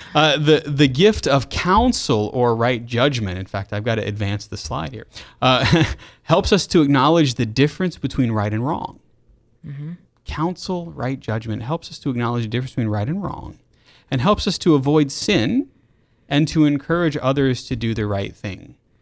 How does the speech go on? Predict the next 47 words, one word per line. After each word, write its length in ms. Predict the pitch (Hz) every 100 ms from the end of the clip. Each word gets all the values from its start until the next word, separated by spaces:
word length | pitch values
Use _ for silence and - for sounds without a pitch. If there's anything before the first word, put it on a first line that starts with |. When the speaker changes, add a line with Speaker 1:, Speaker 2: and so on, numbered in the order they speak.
| _ _ _ _ _ _ _
Speaker 1:
It, 160 | - -
to 100 | 147
help 220 | 170 156
Speaker 2:
Right. 80 | 156
Speaker 1:
others, 380 | 175 90 101
right? 200 | 107 110
That's, 220 | 135 127 -
that's 200 | 131 -
part 260 | - 127
of 60 | 135
the 80 | 117
gifts 260 | 117 110
of 60 | 117
the 60 | 101
Spirit, 240 | - 139
is 120 | 104
not 280 | 110 131 110
just 440 | 107 120 147 170 -
for 220 | 98 92
us, 400 | 76 - - - _ _ -
Speaker 2:
Sure. 160 | -
Speaker 1:
but 100 | 143
also 420 | 120 139 160 - 107
because 580 | 110 107 110 110 107
as 300 | 110 101 110
God 540 | 110 110 131 127 113 110
continually 600 | - 110 - 123 120 113
creates 600 | 104 - 113 101 110 -
and 120 | 101 92
pours 340 | - 107 98
his 180 | 123 120
life 320 | 95 92 -
out, 260 | 90 98 - _ _ _ _ _ _ -
he 240 | 131 139 139
wishes 440 | 135 143 147 131 -
for 200 | 139 110
us 320 | 139 - -
to 180 | 120 104
kind 200 | - 123
of 100 | -
pour 260 | - 143 120
ourselves 540 | 135 139 117 98 101
out 200 | 101 98
too. 280 | - 262 160
And 160 | 101 107
so 220 | 135
Speaker 2:
Right. 80 | 117